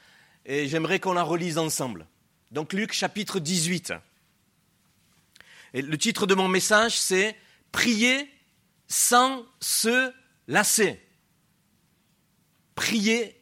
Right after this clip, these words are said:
sans se lasser. Quelqu'un dira, « La prière, c'est la respiration de l'âme. » Quelqu'un qui a arrêté de respirer, qu'est-ce que ça veut dire ? Il est mort. Donc la prière, c'est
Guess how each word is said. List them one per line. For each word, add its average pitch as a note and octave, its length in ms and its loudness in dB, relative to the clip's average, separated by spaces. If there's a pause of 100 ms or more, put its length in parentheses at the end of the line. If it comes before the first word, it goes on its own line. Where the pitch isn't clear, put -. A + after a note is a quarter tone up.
sans G3 300 -4
se - 100 -2
lasser. D#3 420 -4 (1000)
Quelqu'un G#3+ 320 2
dira, « G3+ 560 0 (260)
La D#3+ 140 -2
prière, F3+ 400 -2
c'est - 100 -6
la D#3+ 120 2
respiration F#3 640 -4
de F3+ 100 0
l'âme. » C3 340 -2 (1160)
Quelqu'un E3 320 0
qui G3+ 140 2
a F3+ 40 8
arrêté G3 320 2
de G3 60 4
respirer, F#3 720 0 (720)
qu'est-ce E3 160 -6
que F#3+ 100 -4
ça F#3 140 -2
veut E3+ 120 0
dire ? C#3+ 200 -4 (1500)
Il C3 140 -8
est F3+ 60 -4
mort. C4 380 -8 (920)
Donc D#3 240 -6
la F#3 100 -2
prière, E3 560 -6 (460)
c'est D3 240 -10